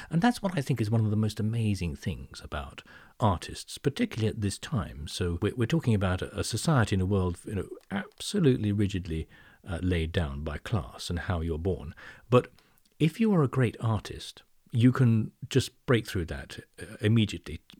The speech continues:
purely by the, the skill in your wrist and your head. And, and Antoun, he does that, which is, I think, is extraordinary.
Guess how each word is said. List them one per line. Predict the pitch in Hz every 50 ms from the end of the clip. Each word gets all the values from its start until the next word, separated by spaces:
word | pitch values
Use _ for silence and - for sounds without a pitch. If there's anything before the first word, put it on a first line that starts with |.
| _ -
purely | - - - - 240 233 208 135 82 - 71 67 - _ _ _ _ _ -
by | - 95 92 92 87
the, | 85 87 85 85 - -
the | 135 95 87
skill | - - - - 110 98 90 85
in | 82 80 82
your | 80 78
wrist | 78 85 76 - - -
and | - 73
your | 71 71
head. | - 82 - - - - - - - - - - -
And, | - 98 98 101 -
and | 101 98 98 92 -
Antoun, | 104 107 110 98 - - 151 107 80 76 82 -
he | - 120 113
does | - 123 110 -
that, | - - - - - - -
which | 110 110 107 101 -
is, | 107 101 95
I | 101
think, | - 123 107 101
is | 95 87
extraordinary. | 80 - - 104 95 82 76 -